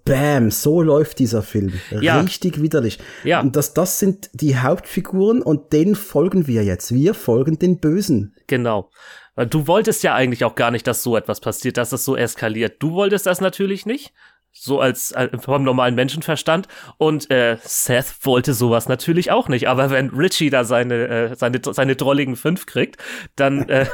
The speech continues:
Speaker 2: <laughs> und ihm dann auf einmal so eine Bleivergiftung in den Hinterkopf setzt, ähm, <laughs> denkst du auch,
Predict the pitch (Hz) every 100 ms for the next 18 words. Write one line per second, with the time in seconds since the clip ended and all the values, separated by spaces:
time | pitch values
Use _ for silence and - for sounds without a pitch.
0 | - 202 202 - 170 - 156 147 139 -
1 | 147 151 135 - - 151 226 160 147 147
2 | 156 151 143 143 151 151 131 127 - -
3 | 123 - - - - 233 190 123 _ 143
4 | 123 135 - - - - - - 807 605
5 | - - - 214 - 160 175 170